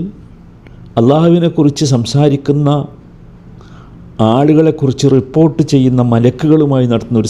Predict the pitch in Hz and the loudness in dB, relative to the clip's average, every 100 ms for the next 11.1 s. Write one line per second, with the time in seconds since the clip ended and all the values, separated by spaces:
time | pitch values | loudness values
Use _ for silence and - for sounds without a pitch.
0 | - 113 110 143 135 127 101 87 - - | -2 -4 0 -2 -2 -6 -6 -10 -16 -20
1 | - - - - - - - - - - | -20 -20 -20 -20 -20 -20 -20 -20 -20 -20
2 | - - - - - - - - 120 143 | -20 -20 -20 -20 -20 -20 -8 -2 0 2
3 | 139 123 120 107 110 107 95 101 92 82 | 2 2 0 -2 0 -2 -2 -2 -2 -4
4 | 80 - - - - - - - - - | -12 -16 -20 -20 -20 -20 -20 -20 -20 -20
5 | - - - - - - - - - - | -20 -20 -20 -20 -20 -20 -20 -20 -20 -20
6 | - - 117 147 196 208 180 190 175 175 | -20 -6 0 2 2 2 2 2 0 0
7 | 147 143 139 180 180 151 135 123 127 131 | 0 0 0 0 0 2 2 0 0 -2
8 | 151 123 101 92 92 90 - - - - | 0 2 2 0 -2 -8 -14 -20 -20 -20
9 | - - - - - - - - - - | -20 -20 -20 -20 -20 -20 -20 -20 -8 -2
10 | 127 139 170 170 143 151 175 165 131 107 | 0 0 0 2 0 2 2 2 2 -2